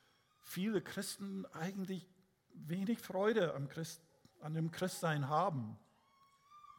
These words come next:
Es ist auch kein Wunder, dass manche, die als Christen erzogen sind, in die Gemeinde von Kind auf gekommen sind,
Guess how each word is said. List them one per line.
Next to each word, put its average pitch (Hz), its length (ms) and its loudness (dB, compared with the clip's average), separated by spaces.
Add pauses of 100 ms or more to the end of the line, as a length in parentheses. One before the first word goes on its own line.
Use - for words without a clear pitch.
(160)
Es - 60 -18
ist - 100 -2
auch 160 120 4
kein 196 240 2
Wunder, 202 260 4
dass - 260 4 (400)
manche, 208 400 4
die 185 400 2 (260)
als 160 280 2
Christen 220 320 2
erzogen 214 540 2
sind, 202 300 2
in 175 80 0
die 165 60 0
Gemeinde 190 560 4
von 156 380 -2
Kind 220 220 -2
auf 196 180 2
gekommen 214 460 0
sind, 196 340 2